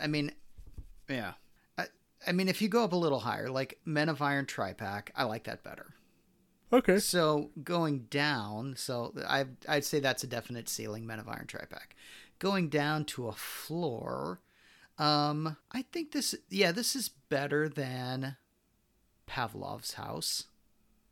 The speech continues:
Speaker 1: So that'd be thirty-seven. So, yeah, we're right in that Reds, Washington's Crossing, seventeen fifty-four, nato Air Commander.
Speaker 2: This is better than seventeen fifty-four.
Speaker 1: Yeah,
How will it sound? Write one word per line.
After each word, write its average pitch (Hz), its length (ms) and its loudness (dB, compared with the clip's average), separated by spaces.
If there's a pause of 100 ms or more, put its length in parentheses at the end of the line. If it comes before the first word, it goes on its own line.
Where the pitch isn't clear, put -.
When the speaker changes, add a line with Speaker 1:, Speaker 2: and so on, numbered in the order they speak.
(260)
Speaker 1:
So - 140 -6
that'd 123 160 -4
be 131 80 -2
thirty-seven. 127 760 -4
So, - 120 -2
yeah, 185 220 4
we're 156 160 2
right 151 300 2
in 147 180 -2
that 131 480 -4
Reds, 123 840 -4 (380)
Washington's 120 600 -4
Crossing, 123 600 -4
seventeen 120 420 -4
fifty-four, 123 640 -8
nato 117 300 -4
Air 113 180 -6
Commander. - 640 -10 (1080)
Speaker 2:
This 175 220 10
is 127 80 2
better 95 320 4
than 90 160 -6
seventeen 87 500 -4
fifty-four. 90 720 -4
Speaker 1:
Yeah, 120 220 2